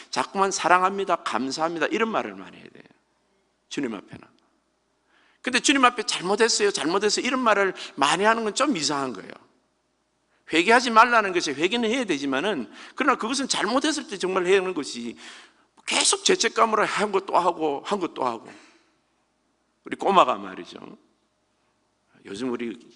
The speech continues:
지씨씨 카페에 아이들이 거부할 수 없는 맛있는 걸 팔아요. 보니까 입에 하나씩 다 물고 있더라고. 아이스 케이크. 그럼 여기서는 뭐라 그러는지 몰라. 아이스 케이크 말이에요.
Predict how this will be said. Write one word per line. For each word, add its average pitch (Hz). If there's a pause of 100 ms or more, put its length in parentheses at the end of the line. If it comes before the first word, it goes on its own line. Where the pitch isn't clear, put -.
지씨씨 -
카페에 - (100)
아이들이 123
거부할 135
수 196
없는 147 (360)
맛있는 -
걸 127
팔아요. 95 (400)
보니까 151
입에 190
하나씩 190
다 -
물고 185
있더라고. 107 (640)
아이스 -
케이크. - (800)
그럼 131
여기서는 139
뭐라 107
그러는지 147
몰라. 95 (440)
아이스 -
케이크 -
말이에요. -